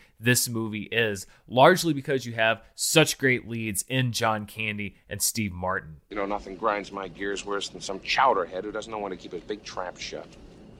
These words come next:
Speaker 2: You catch me running off with the mouth, just give me a poke in the chops.
Speaker 1: One thing that I think is interesting to look at as far as where this film falls in John Hughes's filmography, and I'm talking specifically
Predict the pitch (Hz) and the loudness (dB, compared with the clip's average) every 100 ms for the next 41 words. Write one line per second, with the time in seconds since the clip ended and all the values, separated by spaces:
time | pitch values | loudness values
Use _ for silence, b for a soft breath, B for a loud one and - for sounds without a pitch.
0 | - - - - - - - - 120 120 | -20 -20 -20 -18 -16 -16 -18 -16 -16 -6
1 | 151 131 147 135 117 110 107 101 95 95 | -4 -4 -4 -4 -4 -6 -6 -10 -8 -8
2 | 95 - - - 95 - 107 - 82 76 | -8 -8 -6 -4 -6 -4 -6 -6 -10 -8
3 | 92 87 82 - 294 - - - - 143 | -4 -2 -4 -8 -10 -10 -16 -20 0 2
4 | 233 220 240 190 170 160 180 139 127 156 | 2 2 -2 0 0 0 -2 -4 -6 -6
5 | 160 147 151 131 127 120 127 123 113 107 | -4 -4 -4 -2 -2 0 0 0 -2 -2
6 | - 117 110 101 101 123 135 117 123 - | -6 -2 -2 -4 -2 2 2 0 -2 -4
7 | - 110 107 101 - 113 110 110 107 - | -2 -2 -2 -6 -2 2 4 2 -2 -6
8 | 117 107 101 98 110 110 104 120 117 101 | -8 -8 -6 0 2 2 0 -2 -2 -2
9 | 101 - 110 101 98 98 92 - 90 90 | -4 0 2 2 0 0 -6 -10 -10 -10
10 | 98 165 165 170 - - 135 214 208 180 | -4 -2 0 -2 -4 -6 0 0 0 0
11 | 170 143 | -2 -2